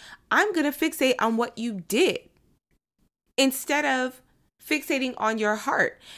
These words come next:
And so we are consistently in this dance with one another and within situations that are going on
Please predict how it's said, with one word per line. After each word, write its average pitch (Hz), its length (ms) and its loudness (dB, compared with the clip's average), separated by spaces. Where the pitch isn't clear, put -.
And 247 140 4
so 277 200 2
we 262 320 4
are 226 180 2
consistently 240 1160 -6
in 233 260 -2
this 226 220 -2
dance 214 640 -2
with 180 180 -2
one 175 180 0
another 294 680 0
and 196 220 2
within 180 400 0
situations 185 1120 -2
that 175 160 0
are 170 120 0
going 170 480 -2
on 190 560 2